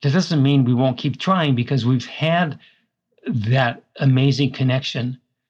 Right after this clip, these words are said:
where we didn't quite know what was going on, but we did something and something shifted for both of us, the patient and ourselves. And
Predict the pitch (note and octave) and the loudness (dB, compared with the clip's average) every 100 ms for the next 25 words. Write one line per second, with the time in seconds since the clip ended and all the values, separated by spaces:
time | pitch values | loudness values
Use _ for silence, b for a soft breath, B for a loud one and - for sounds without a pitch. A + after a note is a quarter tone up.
0 | _ _ - - D3+ C#3 B2 A#2 C#3+ F#3+ | _ _ -16 -4 -2 0 0 2 2 0
1 | - F3 F3 D#3+ F3+ G3 F3+ - F3 E3+ | 0 -2 0 -2 -2 -2 -2 -2 0 2
2 | E3 F#3+ D3 B2 B2 D3 C#3+ - E3+ F#3+ | 2 2 0 0 0 -2 -4 -4 -4 -4
3 | G#3 D#3+ C3+ A#2+ - - - E3 D#3+ C#3 | -4 -2 0 -2 -4 -10 -4 -2 0 0
4 | - F#3 - C3+ - B2 G#2 B2+ C#3 D3+ | -2 -2 -2 -4 -4 -6 -2 -4 -2 -2
5 | E3 - C3+ A2+ C#3 - C#3+ B2 A#2 A#2 | -4 -6 -10 -4 -4 -4 -6 -6 -6 -6
6 | - B2+ F#3 F#3+ - _ - D3+ C3+ C3+ | -4 -4 -4 -8 -14 _ -4 0 2 0